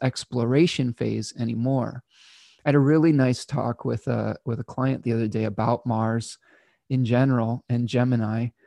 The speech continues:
Um, and we talked a lot about making a choice and about, uh, the need to really have to choose a direction, because this card really suggests that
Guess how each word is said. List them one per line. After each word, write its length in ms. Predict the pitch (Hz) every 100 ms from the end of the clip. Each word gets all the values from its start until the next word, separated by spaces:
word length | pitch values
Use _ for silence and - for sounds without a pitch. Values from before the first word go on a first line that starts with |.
| _ _
Um, 440 | 123 120 117 117 120 -
and 440 | 135 127 127 113 _ _ _
we 140 | 135 135
talked 320 | 151 143 143
a 40 |
lot 300 | 113 123 135
about 640 | 123 110 113 113 113 - - _ _ _ _ -
making 380 | 139 131 123
a 40 | 113
choice 640 | - 139 156 175 - - _
and 180 | 123 120
about, 640 | 113 113 113 117 - - - _ _ _ _
uh, 220 | 104 113 - -
the 80 | 127
need 560 | 123 139 151 127 117 - -
to 480 | - 123 117 113 120 -
really 400 | 127 143 143 135
have 300 | 120 120 120
to 100 | 123
choose 380 | - 139 127 113
a 40 |
direction, 680 | 104 110 113 117 - 98 95 _ _ _ _ _ -
because 200 | 151 143
this 140 | 190
card 320 | - 233 185
really 240 | 147 156 143
suggests 760 | - 120 113 123 123 117 -
that 380 | - 120 110 107